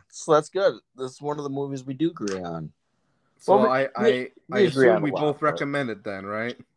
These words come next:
Speaker 1: I would, yeah. I'd recommend it for sure.
Speaker 2: Yeah. Check it out. Um, I bought it on Vudu,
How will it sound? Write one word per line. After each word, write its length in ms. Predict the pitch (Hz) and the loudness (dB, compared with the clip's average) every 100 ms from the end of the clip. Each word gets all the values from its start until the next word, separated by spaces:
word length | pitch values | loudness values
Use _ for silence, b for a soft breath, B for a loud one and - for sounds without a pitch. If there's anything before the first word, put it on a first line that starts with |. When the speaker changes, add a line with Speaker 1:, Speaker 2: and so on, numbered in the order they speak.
| _ _ _ | _ _ _
Speaker 1:
I 200 | 123 143 | 4 6
would, 260 | 131 107 95 | 6 6 6
yeah. 240 | 95 90 | 4 6
I'd 160 | 85 120 | 6 4
recommend 480 | 117 107 90 87 85 | 2 -2 -4 -14 -12
it 140 | 85 | -12
for 100 | - | -12
sure. 400 | 82 69 58 - _ _ - | -16 -14 -16 -18 _ _ -10
Speaker 2:
Yeah. 320 | 117 95 90 - _ _ | -8 -6 -10 -16 _ _
Check 180 | - 160 | -4 0
it 80 | 156 | 2
out. 260 | 131 107 98 | 0 0 -2
Um, 300 | 117 123 117 | 0 0 0
I 140 | 127 | 0
bought 300 | 170 180 170 | 0 4 4
it 100 | 156 | 4
on 220 | 139 123 110 | 2 0 -2
Vudu, 580 | 117 123 139 151 170 | -4 -4 -2 -2 -4